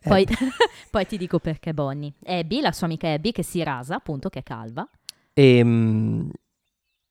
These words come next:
Speaker 2: <laughs> e quindi, eh, "This woman is voluntarily bald",
Speaker 1: Dice
Speaker 2: le
Speaker 1: Rachel.
Speaker 2: dice Rachel.
Speaker 1: <laughs>
Speaker 2: E, e, e il, la risposta di, di Phoebe è, yeah!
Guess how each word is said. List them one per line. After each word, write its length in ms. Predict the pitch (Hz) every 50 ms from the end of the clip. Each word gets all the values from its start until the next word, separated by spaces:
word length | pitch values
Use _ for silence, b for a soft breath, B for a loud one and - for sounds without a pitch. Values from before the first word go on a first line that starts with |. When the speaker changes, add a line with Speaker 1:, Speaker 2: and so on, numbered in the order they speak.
| _ -
Speaker 2:
<laughs> 400 | - - - - - 151 - -
e 180 | - - 147 -
quindi, 360 | - - 170 156 143 131 113 - b b b b b b b
eh, 280 | b - 120 117 113 110 110
"This 220 | 131 139 - - -
woman 320 | 156 165 170 160 147 139
is 300 | 135 135 123 - - - _ _ _ _ _ _ _ -
voluntarily 640 | - 117 139 151 160 156 143 - 156 156 151 139 139
bald", 540 | 123 117 135 135 117 117 120 - - 123 - _ _ _ _ _ _
Speaker 1:
Dice 340 | - 185 160 165 - - 170
Speaker 2:
le 60 | 160 147 123
Speaker 1:
Rachel. 40 | 113
Speaker 2:
dice 340 | 110 117 110 110 - - 113
Rachel. 460 | 107 107 113 110 - - - - 110 -
Speaker 1:
<laughs> 60 | 220 - 269 - _ - - _ _ _ _ B B B B B B B B B B -
Speaker 2:
E, 160 | 139 135 - -
e, 240 | 120 123 117 - -
e 120 | - 123 117
il, 280 | 110 107 110 104 - _ - _ _ _ _ _
la 120 | - 131 143
risposta 500 | 156 156 - - 151 135 - - - 123
di, 220 | 117 120 117 - -
di 120 | 131 139
Phoebe 320 | - - 123 117 117 123
è, 100 | 117 117 _ _ _ _ _ _ _ -
yeah! 440 | 131 147 202 247 247 180 117 120